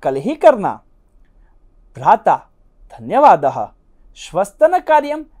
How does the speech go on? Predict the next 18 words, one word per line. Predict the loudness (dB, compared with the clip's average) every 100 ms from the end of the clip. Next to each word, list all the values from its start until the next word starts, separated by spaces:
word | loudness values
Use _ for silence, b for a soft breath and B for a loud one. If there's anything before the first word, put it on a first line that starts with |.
| _
श्वः | -16 -4 0 2 2 0 _ -6
एव | -2 0
करिष्यामि। | 0 -2 -4 -4 -4 -4 -8 -18 _ _ _ _ _ _ _ -14
भगिनी, | -12 -8 -8 -10 -14 _ _ _ _ _ -2
करोतु, | 0 0 -4 -16 _ _ _ _ -10
अहं | -6 -4
गच्छामि, | -2 -4 -4 -6 -6 -16 _ _ _ -12
अहमपि | 0 2 2 0 -6 -14 _ _
अद्यतन | -10 -6 -6 -2 -2 -2
कार्यं | -2 -2 -2 -8
करिष्यामि। | -4 -4 -6 -8 -8 -8 -10 -12 -14 _ _ _ _ _
श्वस्तन | -20 -12 -6 -6 -2 0 0
कार्यस्य | 2 2 2 -2 0 -2
अपि | 0 -2 -2 -8 -12 _ _ -6
अधुना | -4 -2 -2
सज्जता | -2 -4 -6 0 2
करणीया। | 2 0 -4 -4 -4 -2 -4 _ _ _ _ _ -4
भ्राता, | -2 -2 -6